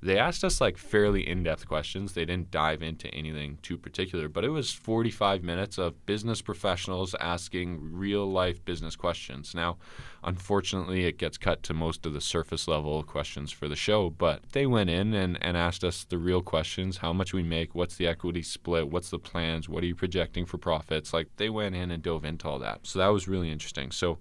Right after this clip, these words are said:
we get forty-five, fifty minutes into the pitch, and then they start running out of questions, and they're all kinda looking around like, "Okay, let's, let's wrap this up. Let's see who's in and see who's out." And, uh,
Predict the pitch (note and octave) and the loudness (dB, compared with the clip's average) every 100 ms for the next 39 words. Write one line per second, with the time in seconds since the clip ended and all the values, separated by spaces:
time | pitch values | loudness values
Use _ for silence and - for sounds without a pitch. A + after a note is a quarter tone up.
0 | - F2 E2+ G#2 G#2+ - - G2 G2+ F#2 | -4 -4 4 6 6 2 0 2 4 2
1 | F2+ F2 E2+ - G2 F#2 F2 E2 E2+ - | 4 4 4 2 0 2 -2 0 -2 -2
2 | E2 - E2 - D2+ D2 - - D#2 D#2 | -6 -2 -6 -2 -2 -2 -8 -6 -4 -2
3 | D#2 D#2 D#2 D#2 D2+ - G2+ F2+ F2 E2 | -2 -2 -2 -2 -4 0 2 2 0 2
4 | E2 D#2+ - B1+ - D2+ D2+ D#2+ D2 D2 | 0 -2 -4 -6 -4 -4 -4 -4 -2 -4
5 | D#2 D#2 D2+ C#2+ D2 D2 D2 D2 D#2 D#2 | -2 -2 -2 -4 -4 -2 -2 -2 -2 -2
6 | - B1+ D2+ - - - D#2 - F2 E2 | -2 -2 -2 -4 -10 -6 -4 2 2 2
7 | E2+ - F2+ F2 F2 D#2+ - F2 E2 D2+ | 0 4 4 4 0 -2 0 0 0 0
8 | D#2 D2+ D2 - - D#2 E2 D#2 D#2+ - | -2 -2 -4 -6 -4 -2 -2 0 -2 -2
9 | - - E2+ E2 E2 E2 E2 E2+ | -12 -8 -4 -2 -2 -2 0 0